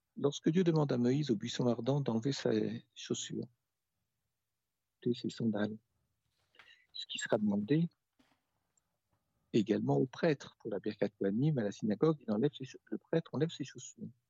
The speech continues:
Plus forte raison dans le sanctuaire du dé-, dans le tabernacle du désert ou dans le temple de Jérusalem. Pourquoi est-ce qu'on enlève ses chaussures ? Lorsque Dieu le demande à Moïse, c'est pas pour sacraliser la terre sur laquelle il se trouve. Non, lorsqu'il le demande à Moïse,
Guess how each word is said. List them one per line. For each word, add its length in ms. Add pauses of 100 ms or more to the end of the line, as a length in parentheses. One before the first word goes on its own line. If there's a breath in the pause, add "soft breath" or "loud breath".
(920)
Plus 120
forte 200
raison 300
dans 240
le 280 (160)
sanctuaire 440
du 120
dé-, 200
dans 120
le 60
tabernacle 540
du 120
désert 340 (420 loud breath)
ou 180
dans 140
le 100
temple 240
de 80
Jérusalem. 640 (160)
Pourquoi 200
est-ce 80
qu'on 120
enlève 200
ses 120
chaussures ? 380 (1500 loud breath)
Lorsque 260
Dieu 140
le 80
demande 320
à 40
Moïse, 540
c'est 240
pas 120
pour 160
sacraliser 500
la 100
terre 180
sur 120
laquelle 260
il 80
se 120
trouve. 260 (1600 soft breath)
Non, 100
lorsqu'il 480
le 120
demande 460
à 80
Moïse, 560